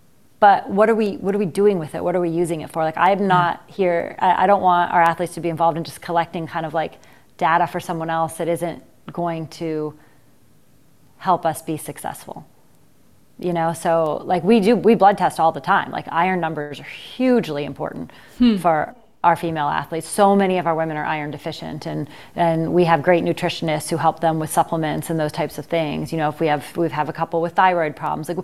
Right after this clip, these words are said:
Speaker 1: we'll test all kinds of things that will be, that will help. But that was just,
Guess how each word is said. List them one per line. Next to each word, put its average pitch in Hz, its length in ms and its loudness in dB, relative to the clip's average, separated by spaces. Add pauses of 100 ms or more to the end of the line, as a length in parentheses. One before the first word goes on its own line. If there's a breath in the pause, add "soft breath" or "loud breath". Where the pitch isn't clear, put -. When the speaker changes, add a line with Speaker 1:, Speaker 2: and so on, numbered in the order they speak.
(220 loud breath)
Speaker 1:
we'll 277 240 4
test 214 320 -2
all 156 100 2
kinds 170 280 -4
of 147 80 -12
things 180 240 -2
that 156 100 -6
will 160 100 -4
be, - 360 -8
that 165 120 -4
will 151 100 -6
help. 190 400 2 (320 loud breath)
But 170 140 -6
that 160 160 4
was 170 140 -6
just, - 340 -12